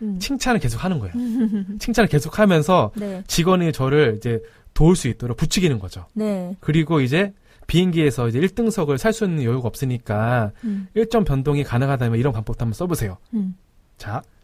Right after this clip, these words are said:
Speaker 2: 그리고 제가 지금 약간 시간 여유가 있어서 그런데
Speaker 1: 음.
Speaker 2: 좌석이 없다면은 다음 비행기를 타도 됩니다.
Speaker 1: 이때 팁은 많은 사람들이 무료 승격을 요구하는 사람은 많지만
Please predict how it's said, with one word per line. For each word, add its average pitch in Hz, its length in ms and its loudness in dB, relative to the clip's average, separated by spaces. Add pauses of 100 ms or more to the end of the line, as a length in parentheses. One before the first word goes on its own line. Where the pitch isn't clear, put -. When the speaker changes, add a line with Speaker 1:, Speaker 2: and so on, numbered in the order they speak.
(260)
Speaker 2:
그리고 170 240 2
제가 127 360 0
지금 123 640 -4
약간 - 260 0
시간 190 280 2
여유가 135 240 4
있어서 120 220 -2
그런데 107 800 -2
Speaker 1:
음. 202 260 -2 (100)
Speaker 2:
좌석이 156 340 4
없다면은 117 760 0 (420)
다음 170 280 2
비행기를 131 520 2
타도 - 220 -6
됩니다. 113 640 0 (840)
Speaker 1:
이때 294 260 -6
팁은 311 300 -2 (260)
많은 208 320 0
사람들이 247 520 -2
무료 226 340 -2
승격을 269 580 -6
요구하는 220 480 0
사람은 285 440 -6
많지만 208 640 -2